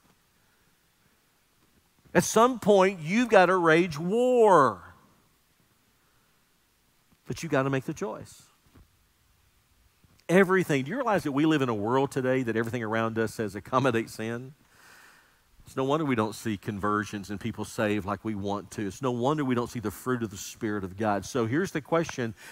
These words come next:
that every one of us has to ask ourselves. How much do I hate sin, or do I hate it at all? Or have I accommodated it?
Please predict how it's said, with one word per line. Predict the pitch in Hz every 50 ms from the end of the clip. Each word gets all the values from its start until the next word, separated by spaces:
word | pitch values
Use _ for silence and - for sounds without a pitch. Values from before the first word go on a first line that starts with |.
| - -
that | 131 127
every | 135 143 170 196 208
one | 196 180 180 170
of | 160 156
us | 151 -
has | - 143 131
to | - 139
ask | 120 127 135 135 - -
ourselves. | 113 104 - 123 110 104 98 - - - - -
How | - - 135 143 151 165 180 190 196 196 165
much | 139 139 143 143 131 107 110 113 - - - 117
do | 117 120 117
I | - 135 143 131 107 95 95 110 110 - - - _
hate | - - 147 127 107 113 113 - _ _ _
sin, | _ - - - - 175 170 139 107 95 95 107 98 - - _ - -
or | 156 175 147 113 107 98 - - - -
do | 104 127 120
I | 110
hate | 104 107 110 107 104
it | 104 101
at | 110 113 156
all? | - - - - - - _ _ _ _ _ _ _ _ _ _ _ _ _ _ _ _ _ _ _ _ - _ _ _ _ _ _ _ -
Or | 95
have | 92 113 107 95
I | 98 95
accommodated | 95 - - 107 95 92 90 95 95 95 95 101
it? | - -